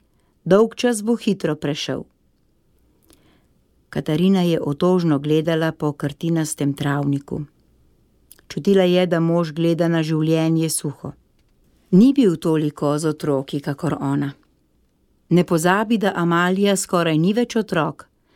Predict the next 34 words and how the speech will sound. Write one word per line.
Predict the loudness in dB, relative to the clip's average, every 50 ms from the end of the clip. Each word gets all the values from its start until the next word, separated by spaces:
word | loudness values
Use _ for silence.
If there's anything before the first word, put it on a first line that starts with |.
| _ _ -20 _ _
Tako | 0 0 2 4 2 2
hitro | 4 0 -2 0 2 0 0 0
zori | 0 0 -2 -2 -2 -2 -4 -6 -10 _ _
in | 0 0 0
Fritz | 0 0 0 0 0 0 2 2
jo | 2 2
gleda | 4 2 2 2 2 -2 -4
kakor | -4 -8 -2 -2 -2 0
veliko | 0 0 0 -2 -2 -2 -4 -4 -6
sestro. | -4 -4 -4 -4 -4 -6 -8 -8 -8 -8 -8 -8 _ _ _ _ _ _ _ _ _ _ _ _
Ni | 2 4 4
bilo | 4 4 2 2 0
samo | 0 0 0 0 0 0
igranje, | -2 -4 -2 0 2 2 4 2 2 2 0 0 -2 -4
ki | -6 -6 -2
ju | 0 0 0
je | 0 0 0 0
vezalo. | 0 -2 -2 -2 -4 -4 -6 -8 -10 -12 -14 _ _ _ _ _ _ _ _ _ _ _ _ _ _ _ _ _ _ _ _ _ -20 _ _ _ _ _
Koliko | _ 0 4 4 4 4 4 2 0 0 -2 -2
sta | -2 -2 -4 -4
se | -4 -2 -4 -4
prepodila | -4 -4 -6 -4 -2 -4 -2 -2 0 0 0 -2
po | -2 -6 -6
tem | -2 -2 -2 -2 -2
travniku | -2 0 0 2 2 2 2 0 0 -2 -4 -6
za | -2 0 0
metulji. | 0 0 -2 -2 -4 -4 -4 -4 -4 -6 -10 -10 -12 _ _ _ _ _ _ _ _ _ _ _ _ -20 _ _ _ _
In | 2 2 2
kakšno | 2 0 0 0 0 0 -2 -4 -6 -2 0 2
je | 2 2 2
bilo | 0 0 2 2 0
pred | 0 -2 -4 -4 -2
dobrim | 0 0 2 2 0 0 -2 -2 -2 -2 -4
tednom, | -2 0 0 0 0 0 0 -2 -2 -4